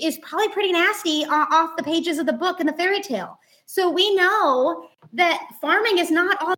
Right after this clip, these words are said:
this utopic, wonderful beautiness. There's also yuck-, you know, dirty parts and rain or whatever.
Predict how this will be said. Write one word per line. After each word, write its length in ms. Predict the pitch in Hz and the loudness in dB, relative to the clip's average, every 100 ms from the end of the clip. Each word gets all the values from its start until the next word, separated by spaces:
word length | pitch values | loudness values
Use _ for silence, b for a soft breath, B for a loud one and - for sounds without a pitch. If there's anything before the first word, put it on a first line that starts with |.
| - | -2
this 220 | 330 302 | -2 0
utopic, 600 | 320 320 330 359 359 - | -2 0 -2 0 -2 -2
wonderful 480 | 294 330 349 - 285 | 0 2 2 -2 -2
beautiness. 560 | 233 311 415 240 226 320 | 0 0 2 0 -2 -4
There's 180 | 359 302 | -4 0
also 440 | 330 392 440 370 | 0 0 0 0
yuck-, 320 | 240 226 226 - | 0 -2 -2 -4
you 140 | 277 | 0
know, 100 | 269 214 | 0 0
dirty 320 | 240 220 226 | 0 0 -2
parts 440 | 214 208 240 - | -2 -2 -2 -4
and 200 | 240 220 - _ _ _ _ - | -4 -6 -8 _ _ _ _ -12
rain 380 | 202 214 226 254 | -4 0 2 2
or 100 | 254 | 2
whatever. 460 | 262 262 339 349 | 2 0 2 -2